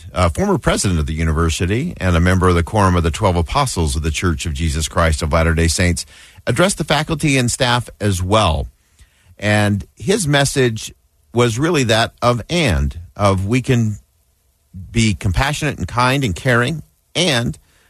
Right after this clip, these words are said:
we can maintain orthodoxy and standards and principles that the institution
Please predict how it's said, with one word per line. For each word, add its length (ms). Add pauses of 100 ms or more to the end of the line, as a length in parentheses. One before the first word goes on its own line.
(120)
we 120
can 160
maintain 480
orthodoxy 760
and 160
standards 800
and 460
principles 540
that 220 (460)
the 460
institution 800